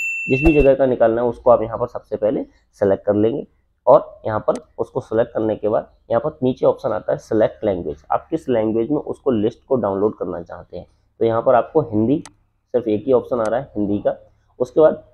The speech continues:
यहाँ नीचे देखें तो यहाँ एक capture code fill करने का ऑप्शन है। यहाँ पर ध्यान रखें, अगर आप यहाँ नीचे list में से किसी भी चीज़ को download करते हैं, किसी भी voter list को आप download करना चाहते हैं, तो यहाँ पर आपको capture code सबसे पहले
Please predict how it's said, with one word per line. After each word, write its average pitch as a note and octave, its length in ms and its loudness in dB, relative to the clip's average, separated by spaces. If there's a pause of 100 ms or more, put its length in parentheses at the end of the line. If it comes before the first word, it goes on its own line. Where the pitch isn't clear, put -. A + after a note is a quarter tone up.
(100)
यहाँ C3+ 100 6
नीचे C#3 240 2
देखें C3 300 0
तो - 300 -8
यहाँ E3 180 0
एक E3+ 140 -6
capture B2+ 360 4
code C3+ 200 2
fill A2+ 180 -8
करने G2 280 -2
का G2+ 120 0
ऑप्शन F2+ 280 -2
है। B1+ 100 -16 (300)
यहाँ A#2 120 0
पर C#3+ 160 4
ध्यान C3 220 0
रखें, D3+ 260 0 (220)
अगर C#3+ 200 6
आप D#3 120 4
यहाँ D3+ 140 -2
नीचे B2+ 300 0
list B2 340 -2
में C3+ 100 0
से D3+ 140 -4
किसी C3 280 -4
भी D3 120 2
चीज़ C3+ 200 -4
को C3 120 0
download A2 420 2
करते F#2 240 -8
हैं, - 80 -20 (100)
किसी A#2+ 220 -8
भी C3 80 0
voter A#2+ 320 -2
list A#2+ 220 -6
को - 220 -8 (320)
आप C#3 200 2
download G#2 440 0
करना A#2+ 240 2
चाहते A2+ 320 -4
हैं, - 80 -10 (280)
तो C#3+ 60 0
यहाँ C#3 140 0
पर D3 160 2
आपको C#3+ 240 0
capture A2+ 360 0
code C#3+ 220 -2
सबसे B2+ 260 -10
पहले A#2+ 320 -2